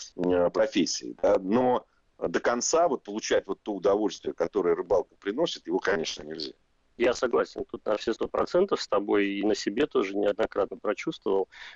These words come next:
Speaker 2: Э, все-таки р-, работа есть работа, и какая бы она любимая ни была, все равно отвлекает она от вот такого полного погружения, потому что у тебя совершенно по-другому ход мыслей,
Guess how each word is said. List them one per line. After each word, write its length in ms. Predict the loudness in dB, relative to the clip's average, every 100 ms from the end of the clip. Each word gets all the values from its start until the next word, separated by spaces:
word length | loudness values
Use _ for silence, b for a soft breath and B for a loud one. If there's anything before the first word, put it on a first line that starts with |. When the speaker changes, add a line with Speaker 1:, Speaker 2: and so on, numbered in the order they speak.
| _
Speaker 2:
Э, 640 | 0 2 4 2 2 2 0
все-таки 580 | 0 -2 -2 -14 _ -2 2
р-, 360 | 2 2 0 2
работа 440 | 0 2 0 2
есть 280 | 0 0 2
работа, 640 | 0 2 2 2 0 0 -2 _
и 400 | -14 -8 -4 -6
какая 280 | -6 -2 0
бы 100 | 2
она 120 | 2 2
любимая 420 | 0 0 2 2
ни 120 | 2
была, 360 | 2 4 4 0 B B B
все 160 | -2 0
равно 300 | 2 2 2
отвлекает 640 | 0 -2 -4 -2 0 0 -2
она 320 | -2 0 0
от 120 | -2 -6
вот 180 | -8 -8 -10
такого 280 | -6 -2 -2
полного 400 | 0 2 2 0
погружения, 640 | -2 -2 0 2 4 2 0 _
потому 180 | -6 -4
что 180 | -2 -6
у 40 |
тебя 180 | -4 -6
совершенно 420 | -2 -4 2 0
по-другому 560 | 0 -6 -6 0 0 0
ход 240 | -2 -4
мыслей, 460 | 0 -2 0 -4